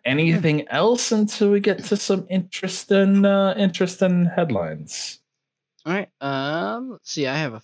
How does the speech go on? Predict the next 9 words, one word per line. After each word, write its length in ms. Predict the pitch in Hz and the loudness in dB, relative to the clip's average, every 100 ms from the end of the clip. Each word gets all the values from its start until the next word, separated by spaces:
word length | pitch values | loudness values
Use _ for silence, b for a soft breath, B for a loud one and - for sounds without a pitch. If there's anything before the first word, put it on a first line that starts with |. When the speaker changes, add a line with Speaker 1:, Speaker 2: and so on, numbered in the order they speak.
| _ | _
Speaker 2:
few 340 | _ 170 156 123 | _ -6 -4 -4
things. 880 | - 117 107 110 165 262 269 - - | -8 -10 -8 -6 -4 -4 -6 -10 -12
If 220 | - 135 | -14 -14
for 340 | - 165 147 135 | -8 -2 0 0
our 220 | 131 131 | 0 -2
movie, 560 | 131 143 143 143 143 131 | 0 0 0 -2 -4 -8
T 160 | - 139 | -8 -6
V, 220 | 139 135 | -6 -8
comics, 760 | - 170 175 185 175 - - | -6 -4 -2 -2 -4 -6 -10